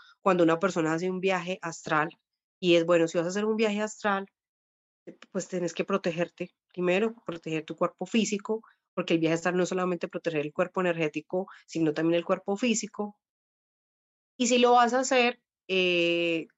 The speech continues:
tener la confianza de, de, de quien te está acompañando, ¿sí? De que están tus maestros y tus guías ahí y estás así, estás viviendo la experiencia,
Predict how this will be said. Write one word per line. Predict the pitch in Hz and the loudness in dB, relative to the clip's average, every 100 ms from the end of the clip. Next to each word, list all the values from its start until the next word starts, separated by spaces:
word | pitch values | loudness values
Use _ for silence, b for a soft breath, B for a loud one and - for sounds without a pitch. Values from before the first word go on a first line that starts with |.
| _ | _
tener | 196 196 170 | -6 -4 -2
la | 180 | -4
confianza | 180 208 185 165 170 | -4 -8 -6 -6 -4
de, | 180 175 | -4 -6
de, | 165 160 _ | -12 -12 _
de | 175 165 | -10 -8
quien | 165 | -8
te | - | -8
está | 165 180 | -6 -6
acompañando, | 196 196 165 156 214 202 160 156 | -4 -4 -4 0 0 0 -2 -4
¿sí? | - 285 - _ _ _ _ - | -2 -2 -4 _ _ _ _ -8
De | - | -6
que | |
están | 165 165 156 | -6 -6 -6
tus | 170 | -6
maestros | 185 175 165 165 180 | -2 0 0 -4 -10
y | |
tus | - 165 | -10 -6
guías | 156 156 165 | -2 0 0
ahí | 170 202 226 | 0 0 -2
y | 196 | -4
estás | 170 - 160 | -4 -6 -4
así, | 170 180 147 | -2 -2 -4
estás | 160 170 160 | -4 -4 -2
viviendo | 180 190 190 | -2 0 0
la | 196 202 | 0 -2
experiencia, | - 226 226 196 202 | -2 0 2 0 -2